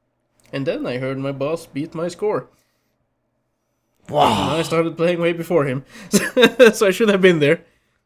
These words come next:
Speaker 2: Shit. <laughs>
Speaker 1: Now I need to step up my game next time.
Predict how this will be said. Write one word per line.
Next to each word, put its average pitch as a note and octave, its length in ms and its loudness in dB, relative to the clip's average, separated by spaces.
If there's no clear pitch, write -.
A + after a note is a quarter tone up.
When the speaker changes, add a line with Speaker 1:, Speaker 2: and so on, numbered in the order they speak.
Speaker 2:
Shit. - 760 -4
<laughs> - 480 0
Speaker 1:
Now E3 280 0
I D3 40 2
need C#3+ 160 -2
to C#3+ 60 -12
step D#3 280 -2
up D3+ 120 -2
my C3+ 140 0
game C#3 300 0
next C3 280 -6
time. C3 240 -6